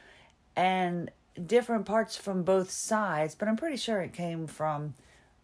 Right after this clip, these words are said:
the tall Paul side, <laughs> if I'm not mistaken. But I was thinking about it. I was telling my son, I said, "You know,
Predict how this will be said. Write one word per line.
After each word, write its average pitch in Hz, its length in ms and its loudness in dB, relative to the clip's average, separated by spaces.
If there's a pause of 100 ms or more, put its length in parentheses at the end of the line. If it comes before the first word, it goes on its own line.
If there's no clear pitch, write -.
(120)
the 147 80 -6
tall 165 320 4
Paul 170 340 0
side, 139 420 -2 (340)
<laughs> - 800 2
if 180 240 2
I'm 160 160 0
not 151 240 -2
mistaken. 156 800 -2
But 202 80 0
I 214 100 4
was 214 140 0
thinking 147 340 -6
about 156 240 0
it. 185 80 0
I 196 60 2
was 190 100 -4
telling 202 300 -4
my 190 80 -4
son, 180 480 -4 (760)
I 196 100 -2
said, 202 220 -2
"You 202 120 -4
know, 226 320 0